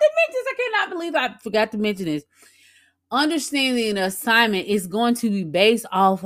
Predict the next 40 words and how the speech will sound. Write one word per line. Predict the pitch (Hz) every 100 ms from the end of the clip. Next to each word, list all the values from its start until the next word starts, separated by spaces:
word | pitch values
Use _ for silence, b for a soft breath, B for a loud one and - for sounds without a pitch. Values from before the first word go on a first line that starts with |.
| 185
of | 180 180 175 156
the | 170
book | 151 143 208 208
of | 170 160 _
Esther. | 233 214 214 202 170
And | 165 175
if | 226 190
you | 233 226
have | 170
not | 170 180 208 262 311
had | 269 269
the | 277
chance, | 226 147 135 - -
honey, | 143 135 135 b b b -
to | 240 233
read | 208 269 320
the | 320
book | 262 269 262
of | 247 -
Esther, | 202 185 -
honey, | 180 226
you | 226 233
wanna | 226 190
do | 165 254
yourself | 285 247 220 220 214 185 -
a | 160 - -
favor. | 190 226 233 175 165 139 117 _ _ _ _ _ _ _ _ _ -
Do |
yourself | 220 247 262 262
a | 277
favor. | 262 196 180 170 180 _ _ _ _ _ _ _ 202
Go | 208 233 233
ahead | 247 220 202
and | 196
read | 196 214 180
the |
book | 175 202 196
of | 175
Esther, | 190 180 190
honey. | 185 165 151